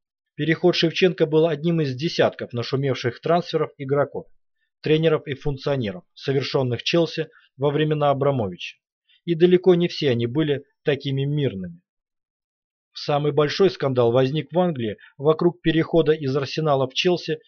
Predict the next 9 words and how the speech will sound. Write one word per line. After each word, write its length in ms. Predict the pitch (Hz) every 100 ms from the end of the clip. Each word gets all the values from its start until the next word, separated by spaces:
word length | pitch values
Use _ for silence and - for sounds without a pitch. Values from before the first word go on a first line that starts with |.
| _
защитника 840 | 123 127 156 - 180 160 156 156 139 _ -
Эшли 340 | 160 - 170
Коула. 520 | - 185 120 90 82 _ _ _ _ _ _ _ _
У 120 | 147
игрока 440 | 143 139 151 160 147
был 180 | 147 139
с 80 |
прежним 400 | - 147 131 143
клубом 400 | 135 180 165 156